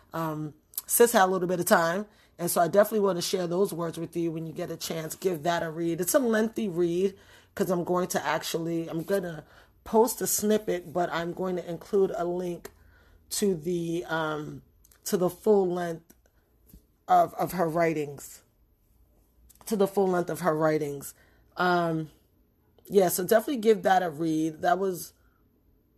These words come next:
that was timely and it was very necessary. And yeah, the world would be a better place if we had more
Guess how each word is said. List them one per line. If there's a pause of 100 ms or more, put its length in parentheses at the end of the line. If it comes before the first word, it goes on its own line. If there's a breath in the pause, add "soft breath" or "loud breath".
(140)
that
was
timely
and
it
was
very
necessary. (420 soft breath)
And (800)
yeah,
the
world
would
be
a
better
place
if
we
had (640 soft breath)
more